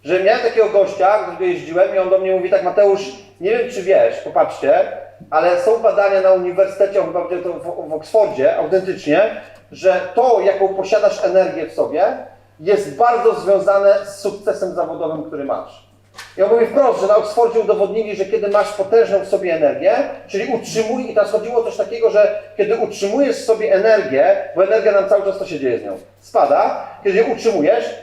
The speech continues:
to jest to bardzo mocno związane z sukcesem, który osiągasz. Czyli notabene powinieneś mieć rozwiązanie, które po prostu utrzymuje twoją co? Energię. I on mówi, jest to badanie, czytujemy o tym badaniu, mówi tak: „Większość ludzi”, czyli patrz,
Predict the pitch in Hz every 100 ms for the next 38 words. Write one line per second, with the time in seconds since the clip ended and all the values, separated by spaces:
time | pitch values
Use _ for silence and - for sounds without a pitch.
0 | - 208 202 214 208 240 262 240 226 233
1 | 226 185 202 190 220 220 226 - - -
2 | 240 226 - 254 240 214 185 - - -
3 | - 156 135 - - _ _ _ _ _
4 | 254 269 262 240 247 247 220 202 226 233
5 | 233 - 196 226 220 202 180 196 214 220
6 | 208 196 190 190 190 - - - 190 196
7 | 220 196 - 196 196 196 190 165 - -
8 | - - 156 156 151 - - - - -
9 | 175 220 302 294 233 226 214 175 247 233
10 | 190 - 208 190 170 151 165 208 214 190
11 | 196 185 - 240 - - 196 151 - 220
12 | - 202 190 143